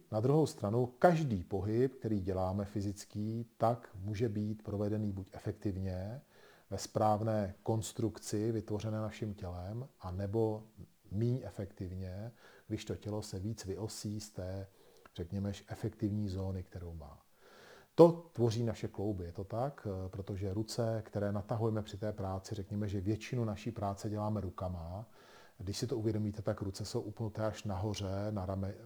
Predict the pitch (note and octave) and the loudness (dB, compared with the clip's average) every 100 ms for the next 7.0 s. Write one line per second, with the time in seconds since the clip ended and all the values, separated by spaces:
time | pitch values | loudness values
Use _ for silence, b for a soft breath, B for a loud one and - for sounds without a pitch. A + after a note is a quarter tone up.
0 | F#2+ F#2+ F#2+ G2+ G2+ G#2 G#2+ A2+ - F#2+ | -10 -10 -6 -6 -2 -2 -2 -4 -4 -4
1 | F#2+ F#2 G2+ G#2 A2+ - - G2+ - A2 | -2 -2 -2 -2 -4 -8 -10 -8 -4 -4
2 | G2+ G2 G2 G#2+ G#2+ B B B B - | -2 -2 0 -2 -4 B B B B -4
3 | F#2+ - B2+ C#3 A2+ G#2 - G#2 G#2+ G#2 | -2 -2 2 4 4 2 -2 2 4 4
4 | G2 G2 G#2 G#2+ G#2+ G2+ - G#2+ G#2 F#2 | 4 2 4 2 2 -2 -4 -6 -4 -2
5 | G2 G2+ G#2+ A2+ - A2 - A2 G#2+ G#2 | 2 2 0 -4 -4 -6 -2 0 0 0
6 | G#2 G#2 G2+ A#2+ G2+ F#2 F2 F#2 F#2 G#2+ | -2 -2 0 0 0 0 0 -2 -2 -4